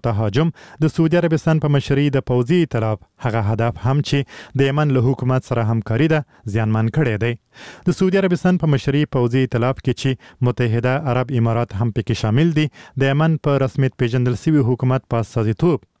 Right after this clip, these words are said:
له دوه زره پنځلسم میلادي کال راهیسې د حوثي اغیانو په وړاندې په جګړه بوخت دی.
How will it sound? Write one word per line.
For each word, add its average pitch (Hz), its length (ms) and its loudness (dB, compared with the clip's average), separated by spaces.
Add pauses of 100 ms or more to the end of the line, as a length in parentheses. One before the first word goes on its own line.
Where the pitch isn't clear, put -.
(140)
له 113 120 0
دوه 117 180 0
زره 113 180 -4
پنځلسم 113 480 0
میلادي 110 240 -2
کال 107 220 -2
راهیسې 139 760 -4
د 147 160 2
حوثي 147 380 0
اغیانو 139 260 0
په 123 100 0
وړاندې 131 320 2 (320)
په 110 140 -2
جګړه 110 480 -2
بوخت 113 280 -4
دی. 117 120 -2